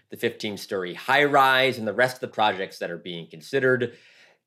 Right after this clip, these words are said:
Council members learned in real time that there is little they might be able to do to stop these projects from coming in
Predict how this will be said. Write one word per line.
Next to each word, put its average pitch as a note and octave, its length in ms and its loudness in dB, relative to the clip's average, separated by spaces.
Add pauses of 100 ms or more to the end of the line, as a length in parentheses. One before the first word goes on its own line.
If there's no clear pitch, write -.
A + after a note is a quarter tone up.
Council F3+ 320 0
members E3+ 340 2
learned D3+ 400 2
in G#3 380 0
real G#3 240 6
time F#3 580 0
that F#2 160 -8
there A#2+ 160 0
is A2+ 140 -6
little C#3+ 480 4
they G#2+ 80 -6
might A2 240 -2
be A2 100 0
able A2+ 160 0
to G#2+ 120 -6
do G#2+ 200 -6
to G2 100 -6
stop B2+ 360 0
these B2+ 140 -12
projects G2 360 -4
from F#2+ 120 -14
coming G2+ 400 -6
in D#3+ 420 0